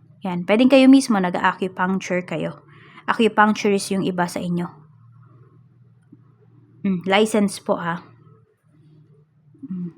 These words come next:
meron daw kayong ano dito. Need ninyong i-explore. Ayan po. Or baka may nagmamassage dito. Baka may healing hands po yung iba sa inyo.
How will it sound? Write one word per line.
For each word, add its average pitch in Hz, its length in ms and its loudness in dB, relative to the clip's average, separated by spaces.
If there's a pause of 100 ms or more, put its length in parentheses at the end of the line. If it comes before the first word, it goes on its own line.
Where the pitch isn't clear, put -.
meron 202 240 -2
daw 196 160 2
kayong 196 480 -4
ano 190 160 -4
dito. 180 480 -10 (480)
Need 196 320 -2
ninyong 190 320 -2
i-explore. 175 800 -8
Ayan 175 320 -6
po. 175 240 -16 (3750)
Or 202 80 4
baka 190 240 0
may 202 80 2
nagmamassage 185 880 -2
dito. 175 400 -10 (2000)
Baka 202 240 0
may 202 160 2
healing 196 320 -2
hands 175 480 -6
po 165 160 -8
yung 165 160 -8
iba 170 240 -10
sa 165 160 -14
inyo. 160 400 -12